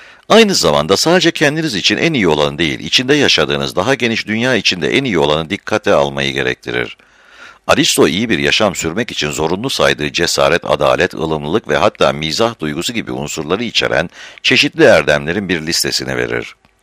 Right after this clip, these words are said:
Michael adalet konusuna odaklandı. Aristo burada da olduğu gibi herhangi bir durum, yerleşik kural ve yasaların kapsamı dışına düştüğünde,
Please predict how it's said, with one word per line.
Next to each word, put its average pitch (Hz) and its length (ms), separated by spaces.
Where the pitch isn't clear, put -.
Michael 190 360
adalet 165 400
konusuna 92 380
odaklandı. 69 640
Aristo 107 420
burada 104 280
da 73 60
olduğu 82 340
gibi 67 200
herhangi 98 340
bir 67 200
durum, 65 300
yerleşik 76 480
kural 101 280
ve 76 80
yasaların 73 420
kapsamı 113 440
dışına 67 320
düştüğünde, 65 600